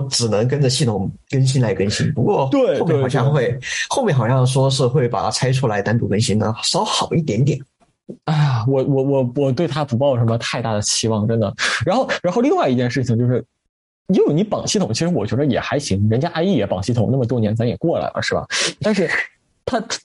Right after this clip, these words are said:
Speaker 2: <laughs> 它，它另外一个问题就是，它每一版本更新有大概率随机引爆任何一个 Web 的 feature。
Speaker 1: 这样吗？
Speaker 2: 随机引爆，就每一个版本都会带来莫名其妙的新 bug，就至少我们，我，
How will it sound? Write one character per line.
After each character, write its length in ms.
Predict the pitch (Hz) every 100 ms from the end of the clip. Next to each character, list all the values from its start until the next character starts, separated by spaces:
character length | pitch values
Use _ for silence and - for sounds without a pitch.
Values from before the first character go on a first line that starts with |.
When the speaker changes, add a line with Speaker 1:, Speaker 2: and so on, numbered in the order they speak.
| 190
Speaker 2:
<laughs> 400 | 160 - - -
它， 140 | - 233
它 180 | - 254
另 140 | 254
外 120 | 165
一 60 | 151
个 80 | 147
问 140 | 160
题 120 | 123
就 80 | 135
是， 60 | 127 - - -
它 180 | 254
每 240 | 208 202 165
一 180 | 156 240
版 240 | 143 135
本 160 | 139 113
更 180 | 120
新 280 | 123 131 127
有 160 | 135 135
大 240 | 175 185
概 160 | 165 151
率 140 | 151
随 320 | 143 - 151
机 240 | 175 202 185
引 160 | 127
爆 180 | 123 156
任 180 | 170 196
何 160 | 143 127
一 80 | 127
个 600 | 135 117 107 104 98 90 - _ _
Web 240 | - 156 117
的 100 | 113
feature。 340 | 117 107 - - _ _ _ _ _ _ _
Speaker 1:
这 360 | - - 143 117
样 180 | 104 98
吗？ 160 | 92 87 - - - - _ _
Speaker 2:
随 380 | - - 190 202
机 320 | 196 220 214
引 200 | 196 131
爆， 220 | 127 180 143
就 140 | 190
每 240 | 175 151
一 120 | 131 170
个 80 |
版 160 | 196 156
本 140 | 160
都 140 | 131 139
会 120 | 151
带 200 | 151 139
来 100 | 127
莫 160 | 170 139
名 160 | 135
其 180 | 143 -
妙 160 | 147 120
的 80 |
新 240 | 117 - 120
bug， 380 | 135 104 104 123
就 80 | 156
至 140 | 170
少 100 | 139
我 200 | 143 117
们， 260 | 104 123 123
我， 220 | 131 117